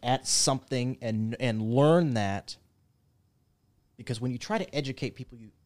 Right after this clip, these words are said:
most people, you have to give them something to look at in front of them on paper.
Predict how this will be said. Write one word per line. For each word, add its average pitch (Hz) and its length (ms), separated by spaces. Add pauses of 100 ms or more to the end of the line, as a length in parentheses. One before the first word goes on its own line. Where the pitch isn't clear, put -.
(120)
most 143 440
people, 190 260
you 117 160
have 117 380
to 107 80
give 117 320
them 117 120
something 113 380
to - 100
look 101 360
at 90 200
in 101 120
front 110 280
of 92 140
them 95 160
on 82 140
paper. - 320